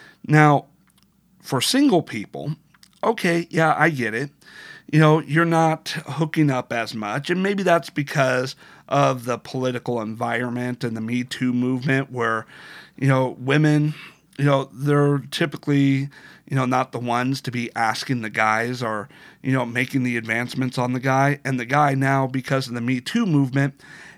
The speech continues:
is considering it too dangerous to ask a girl out on a date and make any moves on her. So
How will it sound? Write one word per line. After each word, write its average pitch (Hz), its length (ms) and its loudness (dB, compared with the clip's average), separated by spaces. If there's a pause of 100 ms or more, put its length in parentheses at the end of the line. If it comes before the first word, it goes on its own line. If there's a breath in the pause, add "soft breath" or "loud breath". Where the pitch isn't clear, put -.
(120 loud breath)
is 165 880 0 (160)
considering 190 500 0
it 165 180 -4
too 202 200 0
dangerous 151 760 0 (140)
to 135 100 0
ask 123 320 0
a 131 60 -2
girl 117 320 -4
out 110 480 -4 (120)
on 120 220 -4
a 117 60 -8
date 113 440 -4
and 143 200 2 (420 loud breath)
make 156 320 2
any 151 180 6
moves 165 360 2
on 107 180 -6
her. 95 140 -12
So 143 340 2